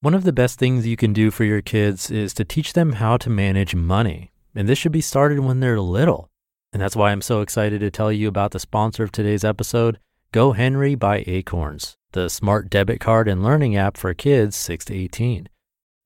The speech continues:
GoHenry helps kids learn about all things money, earning, spending, saving, budgeting, and so much more. You can even track their chores and pay their allowance right in the GoHenry app.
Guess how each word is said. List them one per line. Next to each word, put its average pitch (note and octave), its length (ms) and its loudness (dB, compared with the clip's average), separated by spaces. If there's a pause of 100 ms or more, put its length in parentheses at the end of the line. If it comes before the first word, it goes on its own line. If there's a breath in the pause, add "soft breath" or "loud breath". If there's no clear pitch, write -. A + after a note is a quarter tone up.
GoHenry C#3 520 4 (380)
helps D3+ 200 2
kids C#3+ 300 0
learn B2+ 280 2
about B2 300 2
all A#2+ 240 4
things A#2 380 -2
money, F2+ 500 -2 (380)
earning, B2 580 2
spending, A#2+ 840 0
saving, A#2+ 680 0 (380)
budgeting, B2 560 2
and F#2+ 100 -4
so G#2+ 200 0
much G2 200 -2
more. E2+ 320 -2 (520)
You - 80 -4
can G#2 120 0
even G2+ 180 2
track F#2+ 320 0
their F2+ 160 -2
chores C3 680 2
and G#2+ 180 -2
pay A2+ 180 -2
their A#2 120 2
allowance A2+ 460 0
right G2+ 240 0
in A#2+ 80 2
the A#2 80 0
GoHenry A#2 520 2
app. C#3 400 -4